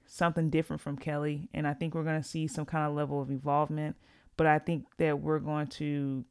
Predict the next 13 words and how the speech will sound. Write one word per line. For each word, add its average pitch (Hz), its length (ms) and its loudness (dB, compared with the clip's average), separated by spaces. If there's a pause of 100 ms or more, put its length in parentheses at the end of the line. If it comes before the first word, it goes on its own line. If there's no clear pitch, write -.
(280)
go 165 200 6
on 156 120 2
a 147 80 0
journey 143 340 0
with - 200 -6
her. - 320 -8 (520)
Um, 156 320 4
I 180 120 6
wanted 240 320 6
to 208 120 0
end 180 460 2 (140)
this 175 180 -2
episode 165 680 4